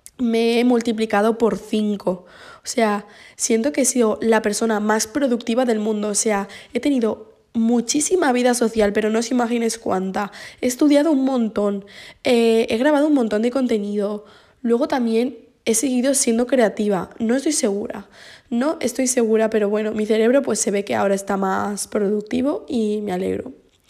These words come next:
Y bueno, por ser el último episodio, voy a daros un update de mi vida, algo más personal y más profundo, porque siento que siempre os doy algo muy superficial.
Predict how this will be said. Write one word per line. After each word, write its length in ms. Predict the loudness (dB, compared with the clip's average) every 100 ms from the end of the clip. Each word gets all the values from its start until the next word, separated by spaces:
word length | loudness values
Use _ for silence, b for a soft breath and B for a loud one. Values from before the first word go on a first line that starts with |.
| b b b b b
Y 60 |
bueno, 240 | -2 0 0
por 140 | -2
ser 180 | -4 -2
el 100 | -2
último 360 | -2 -4 -2 -2
episodio, 880 | -4 -6 -4 -2 -2 -2 -4 -6 -12 _
voy 180 | -4 -2
a 100 | 0
daros 260 | 0 -2
un 100 | -2
update 260 | -4 -4 -6
de 120 | -4
mi 100 | -4
vida, 320 | -4 -4 -2
algo 200 | -2 -4
más 240 | -4 -4 -4
personal 480 | -8 -6 -4 -2 -2
y 60 |
más 220 | -4 -6
profundo, 500 | -6 -6 -6 -8 -8
porque 220 | -10 -10 -10
siento 240 | -10 -10
que 100 | -8
siempre 300 | -6 -6 -8
os 80 | -6
doy 100 | -4
algo 220 | -4 -6
muy 160 | -8 -10
superficial. 760 | -10 -12 -10 -8 -4 -4 -6